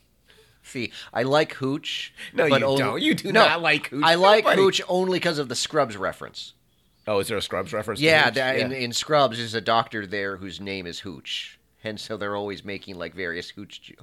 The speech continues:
Speaker 1: Hooch jokes to him.
Speaker 2: Yeah.
Speaker 1: And he basically is slowly driven insane by it.
Speaker 2: Yeah. Which, well, if, if people were gonna make fun of you and it was gonna be a movie like Turner
Speaker 1: Yeah.
Speaker 2: and Hooch.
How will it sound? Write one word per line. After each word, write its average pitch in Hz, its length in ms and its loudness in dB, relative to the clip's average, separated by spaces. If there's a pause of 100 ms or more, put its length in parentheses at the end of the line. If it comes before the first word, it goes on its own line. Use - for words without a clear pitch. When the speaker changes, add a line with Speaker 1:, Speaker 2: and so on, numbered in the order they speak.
Speaker 1:
Hooch 135 300 -10
jokes 107 360 -6
to 110 200 -12
him. 64 260 -16 (120)
Speaker 2:
Yeah. 98 280 -6 (120)
Speaker 1:
And 110 240 -4
he 113 140 -6
basically 110 580 -6
is 92 140 -10
slowly 95 380 -8
driven 78 300 -10
insane 67 440 -12
by 50 120 -12
it. - 160 -18 (640)
Speaker 2:
Yeah. 139 240 -16 (480)
Which, 160 280 -4 (320)
well, 123 240 -4
if, 117 160 -6
if - 160 -10
people 165 220 -8
were 143 60 -2
gonna 127 140 -2
make 104 180 -2
fun 107 180 -6
of 113 60 -6
you 120 140 -6
and 92 60 -6
it - 40 -8
was 95 60 -12
gonna 104 120 -10
be 90 120 -8
a 82 60 -6
movie 90 260 -10
like 80 280 -10
Turner 90 320 -10
Speaker 1:
Yeah. 85 60 -10
Speaker 2:
and - 100 -14
Hooch. - 400 -14